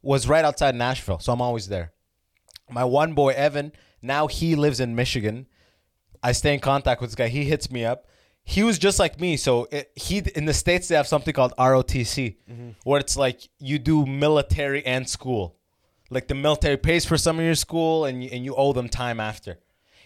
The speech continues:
Speaker 1: Here, if you do that, you owe them five years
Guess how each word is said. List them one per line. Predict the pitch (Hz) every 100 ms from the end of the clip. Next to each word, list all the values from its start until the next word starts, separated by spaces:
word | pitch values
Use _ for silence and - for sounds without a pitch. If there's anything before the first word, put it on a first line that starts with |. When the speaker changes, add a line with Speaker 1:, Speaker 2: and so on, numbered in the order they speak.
| _ -
Speaker 1:
Here, | - 170 190 226 240 - _ _ _ _ _ _ _ _ -
if | 160 -
you | 165 160
do | 117 143 160
that, | 180 240 _ _ -
you | 135 147
owe | 143
them | 143 127
five | 143 127 120
years | 117 101 82